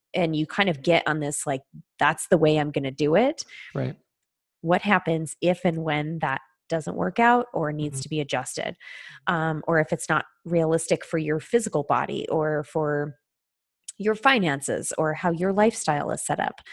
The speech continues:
Speaker 2: Right.
Speaker 1: Um, it's really important to talk about these things with whomever you're, you decide to work with, whether it is, you know, a personal trainer, you decide to see a dietitian, or you're working with a health coach,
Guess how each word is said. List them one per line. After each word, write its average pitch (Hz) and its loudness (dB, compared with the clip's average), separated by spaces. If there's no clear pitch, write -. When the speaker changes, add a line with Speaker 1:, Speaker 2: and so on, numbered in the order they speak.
Speaker 2:
Right. 131 -4
Speaker 1:
Um, 156 -2
it's 196 2
really 240 6
important 165 2
to 151 -2
talk - -2
about 190 2
these 214 -2
things 214 -2
with 160 2
whomever 180 2
you're, 165 0
you 180 -2
decide 180 4
to 269 8
work 175 4
with, - 2
whether 156 2
it 175 6
is, 170 0
you 175 -6
know, 156 0
a 160 -2
personal 196 -2
trainer, 175 -2
you 170 -2
decide 165 -4
to 160 -8
see - -4
a 160 -2
dietitian, 156 0
or 156 -2
you're 147 -2
working 170 0
with 165 -2
a 165 -6
health 165 -4
coach, 165 0